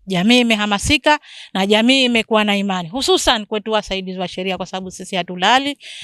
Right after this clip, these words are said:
hatupumziki. Usiku, mchana, sisi tumo-, tunafanya kazi. Kwa hiyo, yanapoletwa matokeo kama haya, basi tunajitahidi kuyafanyia kazi ili jamii ziweze kujenga imani zaidi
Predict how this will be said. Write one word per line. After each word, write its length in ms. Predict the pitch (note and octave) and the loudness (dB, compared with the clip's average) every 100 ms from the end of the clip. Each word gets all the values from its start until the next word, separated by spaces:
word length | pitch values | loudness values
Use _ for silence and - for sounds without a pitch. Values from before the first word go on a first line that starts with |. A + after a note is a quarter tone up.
| - - | -12 -6
hatupumziki. 840 | G#3 F#3+ A3+ A3+ F#3+ A3 G#3+ E3 _ _ _ - - | -4 -2 0 2 4 2 2 -4 _ _ _ -18 -6
Usiku, 540 | - C#4+ D4+ B3+ D#4 | 0 2 2 0 -4
mchana, 440 | C4+ - C4 B3 | -2 0 0 0
sisi 160 | G#3 A3 | -2 -4
tumo-, 220 | G3 G3 | -4 -6
tunafanya 520 | F#3 F3+ F3+ - E3 D#3+ | -4 -4 -4 -2 -4 -2
kazi. 340 | D#3 D3 C#3+ - | -2 -4 -6 -6
Kwa 120 | E3+ | -4
hiyo, 160 | F3 | -4
yanapoletwa 600 | F3+ F3+ F3 F#3 G3 A#3 | -4 -4 -4 -2 0 2
matokeo 380 | B3+ A#3 G#3+ G#3+ | 2 0 -2 -2
kama 200 | G#3 G#3+ | -2 -2
haya, 300 | G#3 C4 C4 B3+ - - _ | 2 2 2 -2 -18 -20 _
basi 200 | - - | -10 -8
tunajitahidi 680 | F3+ E3+ E3 E3 A3+ A#3 G#3+ | -6 -6 -6 0 0 0 -6
kuyafanyia 560 | G3+ F3+ - F3 F3 F3 | -6 -8 -6 -8 -8 -2
kazi 300 | G#3+ G3+ F3 | 0 0 -2
ili 340 | C4+ B3+ G3+ | 2 2 0
jamii 500 | F3 F3+ G3 F#3+ F3 | -8 -10 -8 -8 -8
ziweze 440 | E3+ F3+ A3 G#3+ | -8 0 0 0
kujenga 380 | A3 G3 F#3+ F#3+ | -2 -4 -2 0
imani 300 | G3 A3 A3+ | 0 2 0
zaidi 460 | G3 B3+ C4+ A3+ | 2 2 2 -2